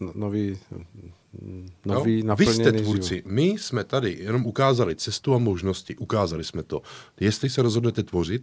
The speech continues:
Speaker 2: dobře, vítejte v pramenech. Nechcete tvořit, dobře, vítejte v pramenech. Nevadí. Ať chcete nebo nechcete tvořit, furt můžete být součástí jednoho obrovského, krásného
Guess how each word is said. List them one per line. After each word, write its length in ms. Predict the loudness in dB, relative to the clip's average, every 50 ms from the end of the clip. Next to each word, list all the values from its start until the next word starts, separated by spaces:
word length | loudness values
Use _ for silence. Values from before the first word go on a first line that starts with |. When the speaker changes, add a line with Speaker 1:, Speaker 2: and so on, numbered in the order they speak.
| -6 -10
Speaker 2:
dobře, 380 | -10 -8 -8 -10 -8 -8 -8
vítejte 380 | -8 -8 -6 -6 -8 -6 -6 -6
v 40 | -2
pramenech. 520 | 0 2 2 2 2 0 0 -4 -6 -16 -20 -20 -20 -20 -20 -10 -4
Nechcete 420 | -4 -2 0 0 0 2 4 2 2
tvořit, 440 | 4 2 2 4 2 0 -2 -2 -6
dobře, 520 | -4 -4 -4 -4 -4 -2 -2 -2 -2 -2 -6 -10
vítejte 380 | -12 -8 -6 -6 -6 -4 -6
v 60 | -8 -6
pramenech. 540 | -6 -8 -8 -6 -8 -8 -8 -8 -12 -14 -20 -20 -20 -20 _ -4
Nevadí. 500 | -2 2 2 2 2 2 -2 -4 -4 -6 -12 -20 -16 -12
Ať 160 | -10 -8 -8
chcete 360 | -8 -2 0 0 0 2 0
nebo 180 | 0 2 2 0
nechcete 340 | 0 0 -2 -2 -2 -2 -2
tvořit, 420 | -2 -2 -4 -2 -2 -4 -6 -6
furt 220 | -4 -4 -4 -2 -2
můžete 280 | -4 -4 -4 -6 -4
být 140 | -4 -4 -4
součástí 520 | -4 -6 -4 -4 -4 -6 -6 -6 -6 -6
jednoho 220 | -6 -2 -2 -2 -2
obrovského, 680 | -2 -6 -6 -4 -4 -6 -6 -6 -10 -10 -8 -8 -8 -6
krásného 480 | -6 -6 -6 -6 -8 -10 -10 -10 -10